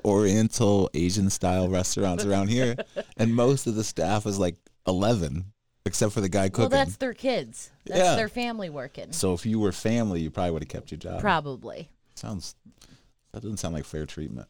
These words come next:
Speaker 2: <laughs> They
Speaker 1: They should, they should have let you work as a child. They should have broke the laws for you too, so you could
Speaker 2: Yeah,
Speaker 1: earn a
Speaker 2: right.
Speaker 1: living.
Speaker 2: No, you can't. You get in a lot of trouble for that. You can get closed down.
Speaker 1: What, um,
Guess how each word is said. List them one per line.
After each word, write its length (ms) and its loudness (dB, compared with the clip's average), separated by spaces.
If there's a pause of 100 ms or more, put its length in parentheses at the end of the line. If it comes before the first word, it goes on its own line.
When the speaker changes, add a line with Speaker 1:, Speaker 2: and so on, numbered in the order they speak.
(260)
Speaker 2:
<laughs> 40 -10 (720)
They 60 -12
Speaker 1:
They 100 0
should, 200 0 (100)
they 100 0
should 160 4
have 100 4
let 160 4
you 140 2
work 220 0
as 100 -6
a 60 -8
child. 480 -2
They 100 -2
should 180 2
have 160 0
broke 200 0
the 80 -6
laws 200 0
for 120 -10
you 160 -4
too, 260 -8
so 100 -10
you 100 -6
could 100 -10
Speaker 2:
Yeah, 180 -4
Speaker 1:
earn 60 -6 (100)
a 100 -2
Speaker 2:
right. 80 -4
Speaker 1:
living. 220 -2
Speaker 2:
No, 220 -2
you 160 -10
can't. 360 -10
You 60 -14
get 160 -12
in 40 -14
a 40 -12
lot 160 -10
of 80 -16
trouble 260 -14
for 140 -16
that. 100 -12
You 60 -14
can 100 -14
get 160 -12
closed 320 -8
down. 440 -12 (560)
Speaker 1:
What, 240 2
um, 480 0